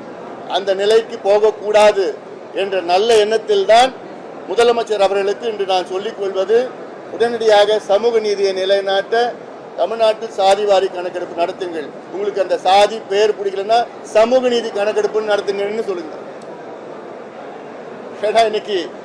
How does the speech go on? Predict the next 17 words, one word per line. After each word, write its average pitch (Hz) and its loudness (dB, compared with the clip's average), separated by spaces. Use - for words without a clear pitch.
சாதியை 190 4
வைத்து 214 0
தான் 247 4
இங்கு 233 4
அரசியல் 220 0
இவ்வளவு 208 4
காலமா 208 6
நடத்திட்டு 208 -4
இருக்காங்க. 180 2
நாங்க 220 0
கேட்கறது, 247 2
எந்தெந்த 269 2
சமுதாயம் 240 6
எந்த 262 2
நிலையில் 262 6
இருக்கிறது? 247 2
கடைசி 208 -4